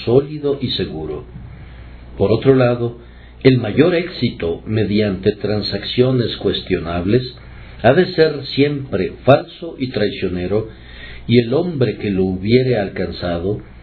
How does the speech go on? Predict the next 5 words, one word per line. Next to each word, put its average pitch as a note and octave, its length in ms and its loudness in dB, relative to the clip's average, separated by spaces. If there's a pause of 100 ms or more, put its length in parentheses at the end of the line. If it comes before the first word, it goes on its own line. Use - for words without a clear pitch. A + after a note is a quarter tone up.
(140)
ha E2+ 180 0
de A#2 100 2
estar A#2+ 600 0
temeroso A#2 640 2
siempre A#2 680 0